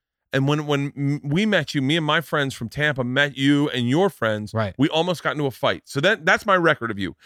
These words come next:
Speaker 2: Right.
Speaker 1: Then cut to, and, and I, by the way, I could tell you what you were wearing. I remember that so vividly. I could tell you where you were standing.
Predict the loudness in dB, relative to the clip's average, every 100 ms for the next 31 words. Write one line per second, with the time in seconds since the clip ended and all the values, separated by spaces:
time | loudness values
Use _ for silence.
0 | -2 0 0 0 2 0 0 -2 -2 -2
1 | -10 _ -4 0 2 2 2 4 6 6
2 | 4 2 2 -2 0 2 2 2 2 2
3 | 4 2 2 -4 0 2 4 2 2 2
4 | 0 -2 0 -2 0 -2 -2 -4 -2 0
5 | 0 0 0 0 0 -4 -2 0 2 2
6 | 0 -2